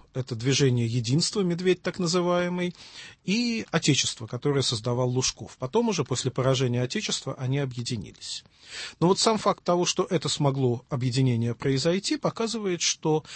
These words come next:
серьезного раскола в нашей российской ситуации не было.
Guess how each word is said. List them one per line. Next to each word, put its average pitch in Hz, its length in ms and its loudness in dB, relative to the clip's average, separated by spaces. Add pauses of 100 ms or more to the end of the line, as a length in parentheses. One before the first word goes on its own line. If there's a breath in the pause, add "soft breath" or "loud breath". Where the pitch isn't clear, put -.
(140 loud breath)
серьезного 160 640 0
раскола 170 600 -2
в 110 120 -8
нашей 147 260 -2
российской - 400 -4
ситуации 123 640 -2
не 160 200 2
было. 214 320 -2